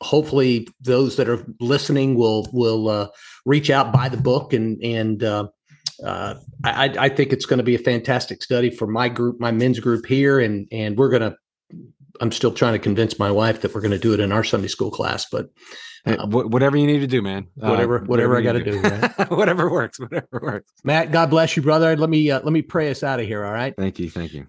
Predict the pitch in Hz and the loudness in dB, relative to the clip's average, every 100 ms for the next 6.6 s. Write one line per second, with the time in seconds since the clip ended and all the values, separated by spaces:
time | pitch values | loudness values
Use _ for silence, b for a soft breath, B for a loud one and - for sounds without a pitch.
0 | - 131 170 170 160 165 160 - 165 165 | -20 0 2 4 4 2 0 0 2 2
1 | 156 - 180 160 - 165 151 165 - 151 | -2 -2 -2 -2 -2 -2 0 -2 -4 -6
2 | 139 143 147 131 143 147 143 - 143 131 | -2 -2 0 0 0 -4 -6 -4 2 2
3 | 123 B B B 156 151 - 180 165 151 | 2 B B B -2 -2 -4 2 2 2
4 | - 131 120 120 _ _ - 127 123 110 | 0 0 0 -6 _ _ -2 0 2 0
5 | 120 143 139 127 - - 123 117 117 110 | 2 4 4 0 -6 -4 0 2 2 -2
6 | 107 123 127 107 107 | -2 2 4 2 -2